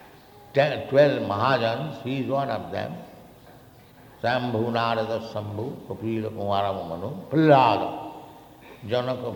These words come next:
Bhishma, they are Mahajan. So we have to follow Prahlad Maharaj. He is our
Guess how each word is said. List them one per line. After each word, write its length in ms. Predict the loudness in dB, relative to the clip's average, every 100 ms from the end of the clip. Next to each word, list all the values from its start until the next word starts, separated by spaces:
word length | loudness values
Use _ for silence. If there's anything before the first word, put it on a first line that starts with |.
| -6
Bhishma, 460 | -6 -6 -10 -8
they 80 | -2
are 160 | 0 0
Mahajan. 600 | -4 -2 0 -2 -6 -10 -14 -18 -20 -20 -20 -20 -20 -20 -20 -12 0
So 80 |
we 80 | 6
have 180 | 6 6
to 160 | 2 4
follow 280 | 6 8 6
Prahlad 400 | 6 4 4 0
Maharaj. 380 | -4 -6 -14 -16 -20 -20 -20 -20 -10
He 80 | -4
is 80 | 0
our 180 | 0